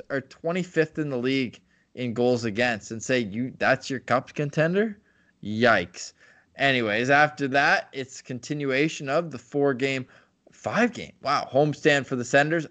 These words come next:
I'm heading to Ottawa. Hit me up if you're going to the game on either Sunday or Tuesday. Of course, Tuesday, Chris Phillips, retirement night. We're gonna be back well before that. We're actually gonna be back to preview the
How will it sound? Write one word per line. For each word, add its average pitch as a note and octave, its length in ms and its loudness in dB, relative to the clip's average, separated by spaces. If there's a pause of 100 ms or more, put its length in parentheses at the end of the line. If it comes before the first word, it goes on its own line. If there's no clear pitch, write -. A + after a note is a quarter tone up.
I'm D#3+ 240 4
heading D3+ 300 4
to C3 80 0
Ottawa. C#3+ 460 4 (280)
Hit D#3+ 180 -2
me D3 120 -6
up E3 200 0
if C#3 120 -14
you're B2+ 100 -8
going C#3 200 0
to C#3 60 -4
the C3 80 -2
game C#3 300 -4
on C3 160 -4
either B2 220 -4
Sunday D3 460 0
or B2 100 2
Tuesday. D#3 580 2 (160)
Of A#2+ 160 -10
course, C#3 240 4
Tuesday, C#3 560 0
Chris - 360 -6
Phillips, A#2+ 440 -2
retirement A2+ 500 2
night. G2 220 -4
We're A2 100 -6
gonna B2 120 0
be A#2 80 0
back A2+ 280 2
well A#2 200 2
before A#2 380 -2
that. B2+ 280 2 (220)
We're A#2+ 100 2
actually D3+ 320 0
gonna B2 120 -6
be A#2 40 -6
back B2 300 -2
to A#2+ 60 -18
preview C#3+ 680 0 (300)
the C#3 360 4